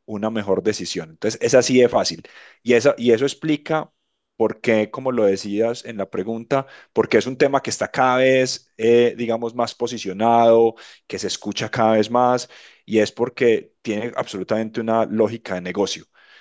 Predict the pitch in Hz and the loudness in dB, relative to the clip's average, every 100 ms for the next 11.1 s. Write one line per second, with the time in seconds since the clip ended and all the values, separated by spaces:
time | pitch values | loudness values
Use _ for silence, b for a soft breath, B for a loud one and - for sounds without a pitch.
0 | b 98 98 95 95 _ 101 98 92 - | b 0 2 2 0 _ -2 -2 -2 -6
1 | - 120 120 117 101 98 95 104 110 - | -2 0 2 2 2 -2 -2 -8 -10 -8
2 | 113 101 - 98 98 95 98 95 98 101 | -2 0 0 -4 -4 -6 -6 -2 0 0
3 | 110 - - - 101 95 95 - 98 87 | -2 -6 -8 -4 -2 -4 -8 -10 -12 -10
4 | 92 - 92 101 107 95 90 104 104 104 | -8 -4 -2 -2 -4 -4 -4 -2 0 2
5 | 107 107 95 101 - b b - 107 113 | 2 2 0 -8 -16 b b 0 0 2
6 | 131 131 120 - _ - 101 92 87 101 | 2 0 -4 -8 _ -12 -8 -6 -2 0
7 | 107 95 82 95 82 - _ b b b | 0 -4 -4 -6 -6 -16 _ b b b
8 | 113 123 135 135 143 120 95 - 113 95 | -2 0 2 0 -2 -4 -2 0 -2 -4
9 | 90 - 107 104 101 113 117 135 143 123 | -10 -6 -4 0 0 2 -2 -4 -8 -6
10 | 107 104 127 131 113 104 110 131 127 120 | -6 -6 -6 -8 -8 -10 -8 -4 -2 -2